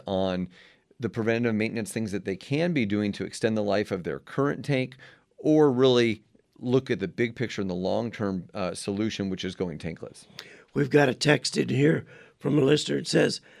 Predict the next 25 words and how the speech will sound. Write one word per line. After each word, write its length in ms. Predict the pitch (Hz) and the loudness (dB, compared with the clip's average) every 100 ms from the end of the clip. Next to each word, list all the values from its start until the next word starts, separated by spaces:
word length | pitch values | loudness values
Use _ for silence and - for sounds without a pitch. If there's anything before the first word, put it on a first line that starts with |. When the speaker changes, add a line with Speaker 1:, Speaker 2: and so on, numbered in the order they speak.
| - _ _ _ _ _ | -20 _ _ _ _ _
Speaker 2:
"My 460 | - 143 156 147 - _ _ _ _ _ - | 0 4 4 4 0 _ _ _ _ _ -4
conventional 880 | 160 - 135 220 202 175 131 127 - _ _ _ _ | -2 2 4 4 4 0 0 0 -4 _ _ _ _
forty-gallon 920 | _ - 156 180 175 147 135 117 107 107 _ _ _ _ _ _ _ _ _ _ | _ -8 0 2 2 2 2 2 -2 -6 _ _ _ _ _ _ _ _ _ _
electric 640 | 139 156 170 185 - - - | -2 2 4 4 0 -8 -4
water 240 | 170 160 | 0 0
heater 300 | 147 - 120 - _ _ _ _ | 0 -6 -10 -16 _ _ _ _
isn't 440 | - - 175 - - | 0 0 0 -6 -4
producing 580 | - - 170 - 147 - _ _ _ | 0 2 2 0 -4 -6 _ _ _
consistent 840 | - 143 131 - 190 - - - | -6 -4 -2 2 2 2 -4 -10
temperature. 540 | - 143 - 139 - - _ _ _ _ _ _ _ | -6 -8 -8 -14 -14 -16 _ _ _ _ _ _ _
The 100 | - | -10
first 360 | 151 180 202 - | -6 2 2 2
person 320 | 208 165 175 | 2 2 0
in 60 | 160 | -2
the 60 | |
morning 360 | 139 151 143 131 | 2 2 2 0
seems 300 | 131 156 131 | -4 -4 -4
to 40 | |
get 140 | 143 - | -4 -4
enough, 420 | 147 143 - _ _ _ _ _ _ | -2 -4 -4 _ _ _ _ _ _
but 100 | - | 0
after 240 | 160 147 - | 0 0 0
that, 200 | 143 - | 0 2
nobody 460 | 147 - 120 95 | -2 0 -2 -2
else." 300 | - - - | -4 -6 -16